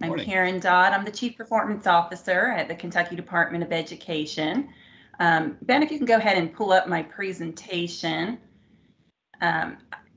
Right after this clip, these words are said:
Speaker 1: I oversee strategic planning and research here at the department. And to that end, part of what we're doing right, we've got a lot of moving parts going on right now. And so we've put all of that under the umbrella of advancing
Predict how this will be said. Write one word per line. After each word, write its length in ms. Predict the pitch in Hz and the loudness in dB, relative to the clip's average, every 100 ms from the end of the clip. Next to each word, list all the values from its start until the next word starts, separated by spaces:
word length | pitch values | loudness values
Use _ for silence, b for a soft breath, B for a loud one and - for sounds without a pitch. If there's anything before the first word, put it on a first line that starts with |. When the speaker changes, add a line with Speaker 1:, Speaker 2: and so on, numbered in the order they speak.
| _ | _
Speaker 1:
I 220 | 233 320 | 2 4
oversee 800 | 240 220 220 214 208 196 190 180 | 2 -2 -4 -4 -2 -2 -2 -4
strategic 540 | - 202 208 226 220 - | -8 -10 -8 -4 -4 -4
planning 560 | 208 196 190 196 196 | -4 -2 -2 -2 -4
and 280 | - 165 160 | 0 0 2
research 600 | 175 196 - 202 208 208 | -2 -2 2 2 2 -4
here 280 | - 208 196 | -8 0 2
at 120 | 190 | 2
the 60 | 185 | -2
department. 720 | - - 196 190 196 196 190 - b b b b | -8 0 2 2 0 -6 -6 -12 b b b b
And 680 | 180 175 175 170 170 175 175 | 4 6 6 4 2 -4 -8
to 120 | - | -6
that 280 | 185 185 - - | 2 4 4 2
end, 520 | 208 190 175 175 - - _ | 2 4 4 2 -4 -10 _
part 220 | 202 185 | -2 0
of 60 | |
what 180 | 180 170 | 2 2
we're 80 | 175 | 2
doing 180 | 180 170 | 0 2
right, 220 | 160 - | 0 -2
we've 120 | 175 | -4
got 120 | 175 175 | 2 2
a 40 | |
lot 220 | 190 277 | 4 2
of 80 | 208 | 2
moving 280 | 202 190 180 | -2 -4 -6
parts 380 | - 180 175 - | 0 0 0 -4
going 260 | 170 160 | -6 -4
on 220 | 156 156 | -2 -4
right 260 | 160 156 143 | -2 -4 -4
now. 520 | 175 160 151 143 147 B B B - | -4 0 0 0 -4 B B B -4
And 180 | 170 | -4
so 240 | 170 180 170 | 2 2 2
we've 540 | 165 175 180 185 180 | 0 -4 -2 -2 -4
put 160 | - 269 | 0 4
all 180 | 208 190 | 4 2
of 120 | 175 | 2
that 260 | 175 170 | 4 4
under 240 | 170 170 170 | 4 -2 -4
the 180 | 170 - | -6 0
umbrella 680 | 170 170 175 156 156 156 - | 0 0 2 2 4 0 0
of 200 | 160 156 | 0 0
advancing 760 | - 147 170 170 170 175 160 156 | -2 -6 -2 -2 -2 -4 -2 0